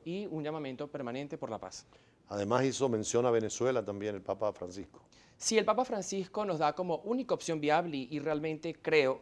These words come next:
Speaker 1: que es la única opción, es un diálogo y un encuentro entre las partes,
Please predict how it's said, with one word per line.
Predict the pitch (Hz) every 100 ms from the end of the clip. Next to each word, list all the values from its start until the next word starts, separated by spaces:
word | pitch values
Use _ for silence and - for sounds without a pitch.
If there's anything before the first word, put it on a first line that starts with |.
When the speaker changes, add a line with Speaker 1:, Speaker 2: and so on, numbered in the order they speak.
| -
Speaker 1:
que | 151
es | 135
la | 139
única | 151 151 151
opción, | 131 165 151 151
es | 160
un | 190 185
diálogo | 180 165 165 165 160
y | 131
un | 143
encuentro | 151 156 156 151 147
entre | 131
las | 117 120
partes, | 143 127 139 139